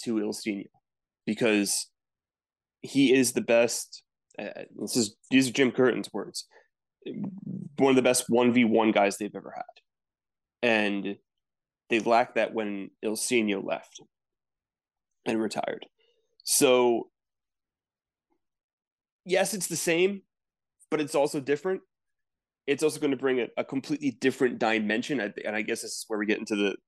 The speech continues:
the three or four questions we've had about rotation and, and moving into, into Miami. But you have a player who can do this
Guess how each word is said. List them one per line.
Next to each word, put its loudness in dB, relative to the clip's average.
the -2
three 4
or 4
four 2
questions 0
we've -4
had 2
about -2
rotation -2
and, -8
and -6
moving 0
into, -2
into -6
Miami. 0
But 2
you 2
have 0
a -14
player -2
who -4
can -8
do -4
this -4